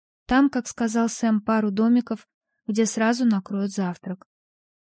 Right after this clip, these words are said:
Часть пути мы проехали, часть шли по парку, наслаждаясь запахом хвои. Стало прохладно, я надела теплую кофту и жилетку. Теперь не знаю, смогу ли выйти на улицу в одном купальнике,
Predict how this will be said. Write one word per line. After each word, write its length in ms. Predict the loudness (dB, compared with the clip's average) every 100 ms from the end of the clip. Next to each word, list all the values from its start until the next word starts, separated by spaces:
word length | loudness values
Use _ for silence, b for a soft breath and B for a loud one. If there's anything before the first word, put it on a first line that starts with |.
| _
Часть 300 | -2 -2 -2
пути 280 | -6 -4 0
мы 160 | 2 2
проехали, 680 | 0 0 0 -2 -4 -6
часть 400 | -4 -2 -2 -2
шли 220 | -2 -2 -2
по 180 | -2
парку, 420 | -4 -4 -6 -4 -4
наслаждаясь 720 | -4 -2 -2 -2 0 -2 -2
запахом 480 | -6 -8 -8 -4 -4
хвои. 500 | -4 -6 -4 -6 -10 _ _ _ _ _ _
Стало 360 | -10 -2 0 0
прохладно, 600 | -2 -2 0 0 0 0
я 160 | 0
надела 420 | 2 2 2 0 -2
теплую 420 | -4 -4 -4 -4
кофту 420 | -4 -4 -4 -6
и 40 |
жилетку. 640 | -2 0 0 -2 -6 -10 -12 _ _ _ _ _ _
Теперь 340 | -16 0 2 4
не 120 | 4
знаю, 360 | 4 4 4 2
смогу 360 | 0 0 2
ли 140 | 0 0
выйти 300 | -2 -2 0
на 200 | 2 2
улицу 400 | 0 -2 -4 -4
в 100 | -4
одном 300 | 0 0 0
купальнике, 720 | -4 -4 -4 -2 -4 -6